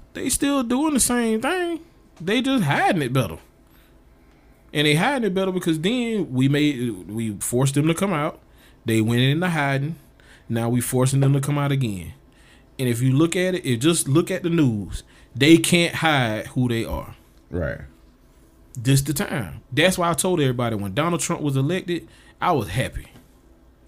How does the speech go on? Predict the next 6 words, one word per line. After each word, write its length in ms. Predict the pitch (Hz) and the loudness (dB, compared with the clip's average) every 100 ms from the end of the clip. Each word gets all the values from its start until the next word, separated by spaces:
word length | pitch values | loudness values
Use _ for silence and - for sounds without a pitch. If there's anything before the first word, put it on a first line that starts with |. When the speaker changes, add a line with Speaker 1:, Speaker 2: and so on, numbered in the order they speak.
| _ _ _ - _ - - | _ _ _ -20 _ -20 -8
Speaker 1:
No, 300 | 117 120 131 | -2 4 6
I 100 | 131 | 6
don't 200 | 123 131 | 4 2
support 300 | - 127 131 | 2 0 0
Donald 260 | 110 113 113 | 0 -2 -2
Trump. 300 | - 101 - | -4 -6 -8